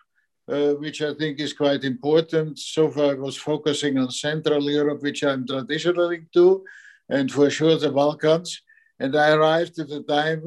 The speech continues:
of the breakdown of, uh, old Yugoslavia, um, and had some knowledge,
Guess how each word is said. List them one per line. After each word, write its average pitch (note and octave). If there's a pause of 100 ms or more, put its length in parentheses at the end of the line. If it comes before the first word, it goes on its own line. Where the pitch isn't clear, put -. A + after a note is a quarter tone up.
(100)
of D3
the C#3+
breakdown D3
of, C#3+
uh, C3+
old D3
Yugoslavia, C3 (800)
um, C3 (200)
and C#3+
had D3+
some D3+
knowledge, D3+